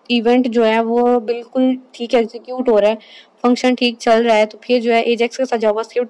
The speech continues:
properly काम कर जाएगी। और अगर यहाँ पे false लिखा हुआ है तो third parameter in the open method to false, यानी कि वो जो execute है वो सही तरह से नहीं होगा। ajax कर रहा है receiving response to get the response from a server, use the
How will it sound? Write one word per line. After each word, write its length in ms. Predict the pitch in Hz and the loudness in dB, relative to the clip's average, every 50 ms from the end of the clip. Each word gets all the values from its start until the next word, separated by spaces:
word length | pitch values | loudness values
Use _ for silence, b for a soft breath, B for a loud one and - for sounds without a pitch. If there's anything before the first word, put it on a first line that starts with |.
| _ | _
properly 380 | - 233 214 214 - 220 220 226 | 0 0 0 0 -2 -4 -4 -4
काम 220 | 226 220 202 202 | -4 -4 -6 -6
कर 140 | 202 - 196 | -2 -2 -2
जाएगी। 400 | 196 214 240 262 254 247 262 262 B B B B B B B B - | -2 0 -2 -2 -2 -6 -12 -14 B B B B B B B B 0
और 60 | 233 | 0
अगर 120 | 240 240 | 2 2
यहाँ 160 | 247 254 247 233 | 2 0 0 0
पे 60 | 233 | -2
false 360 | 233 - 233 226 233 240 - - | -2 -2 0 0 0 -2 -2 -8
लिखा 240 | 247 226 - 254 247 | -8 -6 -2 0 2
हुआ 80 | 247 240 | 2 2
है 60 | 226 | 2
तो 100 | 220 240 | 0 -2
third 360 | 233 - - 240 233 247 247 - | -6 -4 -2 0 0 0 0 0
parameter 500 | 247 233 226 226 226 220 214 214 226 226 | -2 -2 0 0 0 -2 -2 -4 -6 -6
in 160 | 226 233 226 220 | -4 -4 -2 0
the 80 | 220 | -2
open 360 | 214 214 214 - 226 226 233 226 | -2 -2 -2 -2 -2 -2 -2 -2
method 380 | 208 208 208 - 233 220 214 | -4 -4 -6 -4 -4 -4 -4
to 80 | - 220 196 | -4 -10 -8
false, 380 | - 202 190 185 190 190 - - 226 | -2 -2 0 0 0 -2 -4 -6 -4
यानी 200 | 220 208 214 220 | -2 -2 -2 -2
कि 80 | 226 | -2
वो 140 | 233 226 233 | -2 -2 -2
जो 340 | 220 214 226 226 226 226 233 - | -2 0 0 0 0 0 -2 -2
execute 480 | 214 208 196 220 226 220 233 233 226 240 | -6 -4 -4 -8 -6 -4 -4 -4 -2 -2
है 80 | 233 | -2
वो 200 | 233 226 226 233 | -2 0 -2 -2
सही 160 | 226 - 214 | -2 -2 -6
तरह 220 | 214 214 214 214 214 | -6 -4 -2 -4 -2
से 100 | 214 220 | -2 -4
नहीं 180 | 214 208 208 202 | -4 -4 -4 -6
होगा। 260 | 190 185 - 196 202 - b b b b b b b b b - - | -8 -10 -10 -12 -12 -12 b b b b b b b b b -4 0
ajax 440 | 233 254 254 226 269 277 269 - | 0 0 2 2 0 0 -2 -4
कर 200 | - - 269 254 | -4 -2 -2 0
रहा 120 | 240 254 254 | 2 2 2
है 160 | 262 269 269 | 2 2 2
receiving 520 | 254 247 - 240 226 226 220 240 247 247 | 0 -2 -2 -4 -4 -2 0 0 0 2
response 600 | 247 254 - - - 233 233 247 277 285 - - - _ _ _ _ _ _ _ - | 0 -2 -2 -2 -4 -2 0 0 0 -2 -6 -10 -20 _ _ _ _ _ _ _ -2
to 100 | 262 247 | -2 0
get 260 | 220 226 233 254 254 | 2 2 0 0 0
the 100 | - 277 262 | 0 0 0
response 480 | 262 247 - - 247 247 247 262 254 | -2 -4 -4 -2 0 2 2 0 0
from 200 | - 254 247 240 247 | 0 0 2 2 2
a 40 | 247 | 0
server, 380 | - - 226 220 226 240 240 | 0 0 0 0 2 2 2
use 360 | 247 226 226 226 233 254 254 233 | 2 2 0 0 0 -2 -2 -2
the 160 | 226 247 247 | 0 0 0